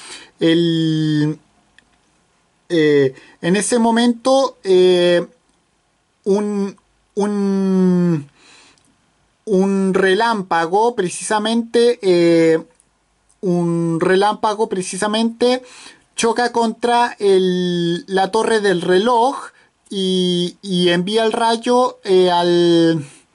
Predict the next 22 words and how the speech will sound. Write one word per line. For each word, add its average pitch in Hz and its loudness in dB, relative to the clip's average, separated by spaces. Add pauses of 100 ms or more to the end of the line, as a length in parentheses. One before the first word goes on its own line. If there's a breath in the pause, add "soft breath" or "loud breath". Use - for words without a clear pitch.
(580 loud breath)
envía 180 0
el 220 0
rayo 220 0
a 226 0
los 202 -2
cables 233 0
y 185 -2
bueno, 185 -2
y 165 0
el, 165 2
y 180 -2
el 170 2
rayo, 208 -2 (500)
y 175 -2
bueno, 165 -2
el 151 0
rayo 202 0
cruza 202 -2
los 185 0
cables 226 -2
y 220 0
además, 208 0